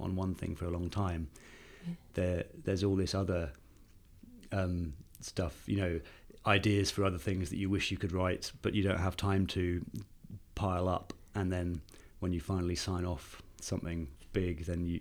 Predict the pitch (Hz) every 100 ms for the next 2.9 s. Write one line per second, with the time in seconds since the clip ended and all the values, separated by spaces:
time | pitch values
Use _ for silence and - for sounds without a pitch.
0 | - 87 87 87 - 92 90 87 90 82
1 | - - - - - - - 85 113 113
2 | 107 139 127 113 98 - 120 113